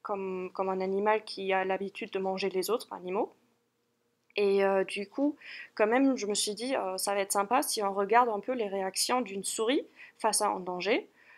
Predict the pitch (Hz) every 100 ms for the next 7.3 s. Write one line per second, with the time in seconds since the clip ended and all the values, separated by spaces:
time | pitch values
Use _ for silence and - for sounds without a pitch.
0 | _ - - 254 226 208 202 202 196 196
1 | 208 214 214 190 165 175 185 180 - 208
2 | 202 190 180 185 _ _ _ _ 196 208
3 | 208 - 254 202 180 - 202 233 226 220
4 | 208 - 208 196 185 185 202 214 208 202
5 | 185 - - _ _ _ _ - - _
6 | _ _ _ _ _ _ _ _ - 214
7 | 208 -